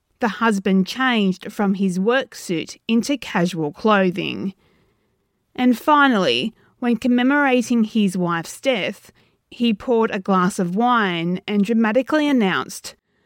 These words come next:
"Let us pour wine as my wife liked it." Other guests at the service stated his actions left them uncomfortable,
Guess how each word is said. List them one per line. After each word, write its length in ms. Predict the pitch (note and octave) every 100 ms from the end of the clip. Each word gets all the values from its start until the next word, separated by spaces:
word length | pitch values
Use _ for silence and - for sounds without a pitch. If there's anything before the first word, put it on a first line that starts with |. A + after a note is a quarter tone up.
| _ _ -
"Let 180 | G#3 A3+ B3+
us 220 | C4 -
pour 360 | - C4+ B3+
wine 640 | B3 C#4+ A3+ F3 C#3 E3+ -
as 280 | E3 F#3+ F#3+
my 180 | G#3+ G3+
wife 420 | F3 D#3+ D#3+ -
liked 480 | G#3+ G#3 G#3 - D#3
it." 360 | - - - _ _ _ _ _ _ _ _ _ _ _ _ A#3+
Other 240 | C4+ E4+
guests 400 | - B3 A3+ -
at 180 | G3+ -
the 100 | G#3
service 720 | - C4 B3 G3 D#3+ E3 - -
stated 500 | - C#4 C4+ E4 D#4+
his 280 | D#4+ D4+ -
actions 560 | G3+ - - G3 F#3+
left 380 | - F#3+ F#3 G#3
them 220 | G3 G3
uncomfortable, 1080 | F3+ F3+ - C4 C#4+ - G3+ E3 D3+ F#3